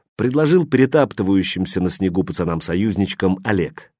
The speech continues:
«Мы позвоним», кивнул им Сашка. «Ждите». Пошли втроем. Он, Веня, Олег. «У вас что, администрация в лесу?» спросил Веня весело. Он еще ничего не знал. За парком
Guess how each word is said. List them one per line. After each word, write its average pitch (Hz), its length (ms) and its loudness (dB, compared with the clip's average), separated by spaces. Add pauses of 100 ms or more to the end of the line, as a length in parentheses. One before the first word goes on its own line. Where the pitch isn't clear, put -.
(640)
«Мы 127 240 4
позвоним», 127 520 4
кивнул 92 320 0
им 85 80 -4
Сашка. - 480 -12 (260)
«Ждите». 107 480 0 (1200)
Пошли 120 280 -6
втроем. 87 680 0 (340)
Он, 156 300 0 (160)
Веня, 165 520 -6
Олег. 90 440 -6 (1000)
«У 98 100 2
вас 151 160 2
что, 165 200 4
администрация 127 680 4
в 170 60 0
лесу?» 101 380 0 (260)
спросил 131 420 2
Веня 107 260 4
весело. 80 520 -2 (560)
Он 175 160 0
еще 170 240 -4
ничего 110 420 2
не 82 100 -4
знал. 95 440 -6 (1120)
За 80 200 -6
парком 113 600 -4